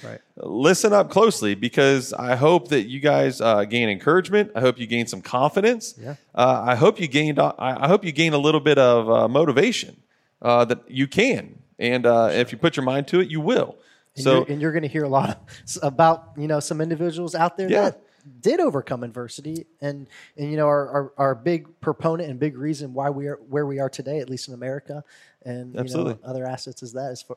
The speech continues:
Speaker 1: as far as
Speaker 2: Well, I
Speaker 1: that
Speaker 2: mean, we,
Speaker 1: goes.
Speaker 2: you and I could talk about you and I the entire show, but that's
Speaker 1: <clears throat> Good.
Speaker 2: honestly, that's not that much fun, and
Speaker 1: Right.
Speaker 2: nobody really wants to listen to
Speaker 1: We
Speaker 2: that.
Speaker 1: do enough of that.
Speaker 2: Yeah, so, uh,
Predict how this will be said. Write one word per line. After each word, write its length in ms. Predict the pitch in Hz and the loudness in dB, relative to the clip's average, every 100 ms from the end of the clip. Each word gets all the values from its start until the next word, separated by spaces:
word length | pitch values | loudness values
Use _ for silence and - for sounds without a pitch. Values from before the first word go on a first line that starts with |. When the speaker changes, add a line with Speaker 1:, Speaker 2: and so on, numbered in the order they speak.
| - | -18
Speaker 1:
as 160 | 120 | -14
far 140 | 139 127 | -10 0
as 40 | |
Speaker 2:
Well, 80 | 196 | 4
I 40 | |
Speaker 1:
that 40 | 208 | 4
Speaker 2:
mean, 120 | 202 | 4
we, 80 | 202 | 0
Speaker 1:
goes. 100 | 185 | 0
Speaker 2:
you 80 | |
and 100 | 247 | 4
I 120 | 190 175 | 4 2
could 160 | 127 | 0
talk 240 | 156 131 120 | 2 2 4
about 200 | 110 90 | 2 2
you 140 | 117 | 2
and 80 | 107 | 4
I 340 | 107 95 90 98 | 4 4 0 -4
the 120 | 107 | -4
entire 280 | 101 110 95 | 0 2 2
show, 220 | - 110 | 2 2
but 120 | 87 101 | 2 0
that's 160 | 101 | 0
Speaker 1:
<clears throat> 0 | |
Good. 40 | - | 2
Speaker 2:
honestly, 320 | 120 113 120 | 2 2 0
that's 240 | 110 107 120 | 0 0 -2
not 140 | 110 | 0
that 100 | 117 | 0
much 220 | 113 - | 0 0
fun, 280 | 107 92 92 | 0 0 -2
and 340 | 92 92 95 - - | -4 -4 -8 -14 -12
Speaker 1:
Right. 260 | 143 131 107 _ | -6 -4 -6 _
Speaker 2:
nobody 260 | 107 101 95 | -2 0 2
really 160 | 90 90 | 0 0
wants 200 | 87 - | -2 -4
to 40 | |
listen 240 | 110 151 | -6 -4
to 40 | 147 | -2
Speaker 1:
We 40 | |
Speaker 2:
that. 60 | 160 | 0
Speaker 1:
do 80 | - | 0
enough 260 | 147 131 | 0 -4
of 80 | 120 | -6
that. 200 | 113 - - | -14 -14 -2
Speaker 2:
Yeah, 200 | 107 92 | 0 0
so, 400 | 117 107 98 98 | 2 2 2 2
uh, 360 | 95 92 - | 0 0 -4